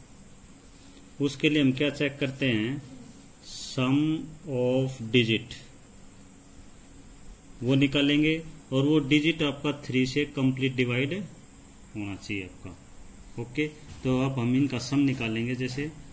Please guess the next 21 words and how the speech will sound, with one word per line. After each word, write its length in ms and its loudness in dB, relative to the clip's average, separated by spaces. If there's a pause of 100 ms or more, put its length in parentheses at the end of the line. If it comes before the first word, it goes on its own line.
(260)
seven 540 2 (960)
plus 320 0 (120)
बी 380 4 (380)
plus 420 -4 (120)
टू 140 2 (360)
प्लस 400 -4 (200)
थ्री, 280 -4 (1400)
सेवन 540 2 (400)
टू 120 2 (400)
थ्री, 240 0 (560)
इनका 240 2
sum 200 0
हो 140 0
गया 160 -2
है 220 -4 (300)
ट्वेल्व 380 -2 (680)
plus 440 0
बी, 280 0 (1400)
तो 140 2
ये 240 2
आपका 300 -2